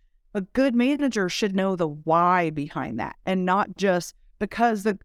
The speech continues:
"because I said so." Or more often what I'm hearing is, "Because the policy says so," or, "Because corporate says so." And then that mid-level manager is not filling in the gap. They just say, "I don't know,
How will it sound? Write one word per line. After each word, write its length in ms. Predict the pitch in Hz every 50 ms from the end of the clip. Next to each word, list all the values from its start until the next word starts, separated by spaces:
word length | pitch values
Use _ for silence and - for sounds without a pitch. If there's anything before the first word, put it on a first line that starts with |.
| _ -
"because 300 | 175 208 202 - 208 185
I 160 | 202 202 214
said 340 | 196 - - 190 160 156 147
so." 280 | - - 156 147 139 - -
Or 300 | 262 277 262 254 240 - _ _ _ -
more 260 | 247 320 381 381 294
often 320 | 277 294 294 294 285 226 196
what 140 | 190 185
I'm 100 | 185 175
hearing 460 | 175 - - 214 190 180 165 156 156 -
is, 340 | - 185 180 170 160 - - _ _ _ -
"Because 480 | 226 214 - - - 254 247 240 214 190
the 120 | 196 196
policy 840 | - - - - 220 214 220 214 202 196 175 - - 170 143 123 -
says 360 | - - - 175 156 139 139
so," 440 | - - - 151 - - - - - _ _ _ _ _ _ -
or, 140 | - 214 220
"Because 520 | 208 196 214 196 - - 226 214 190 -
corporate 800 | - _ - - - - 262 247 226 202 - - 180 170 - - _
says 420 | - - - 202 180 175 160 143
so." 520 | - - - 180 147 - - 98 - - _ _ _ _ _ -
And 180 | 220 220 226
then 140 | 254 254 240
that 220 | 233 226 214 - -
mid-level 500 | 226 247 254 214 240 233 220 208 208 196
manager 760 | 208 233 285 339 359 311 233 190 202 185 175 170 180 185 - -
is 180 | 202 185 -
not 560 | 196 202 202 202 220 220 220 220 - - - - _ _ _ _ _ _ _ _ _
filling 380 | - 277 262 254 262 254 233 226
in 220 | 220 214 214 190
the 60 | - 170
gap. 420 | 170 202 226 294 302 - - - -
They 120 | 214 208 202
just 200 | 208 208 - -
say, 220 | 208 185 175 160 185 - _ -
"I 160 | 202 208 233
don't 100 | 247 208
know, 240 | 180 165 160 165